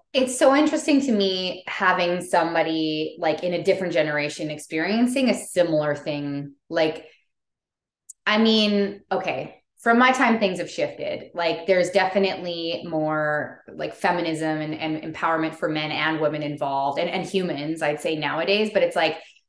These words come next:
it's still the same conversation. And to me, that blows my mind. Like, it just blows my mind that that whole,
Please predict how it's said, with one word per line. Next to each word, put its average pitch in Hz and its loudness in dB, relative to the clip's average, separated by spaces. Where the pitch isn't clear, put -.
it's 202 2
still 202 6
the 214 4
same 170 -2
conversation. 160 -2
And 190 0
to 180 -8
me, 170 -6
that 220 0
blows 156 -4
my 151 -10
mind. 143 -12
Like, 202 4
it 220 6
just 247 4
blows 196 4
my 254 6
mind 160 4
that 156 2
that 156 2
whole, 180 2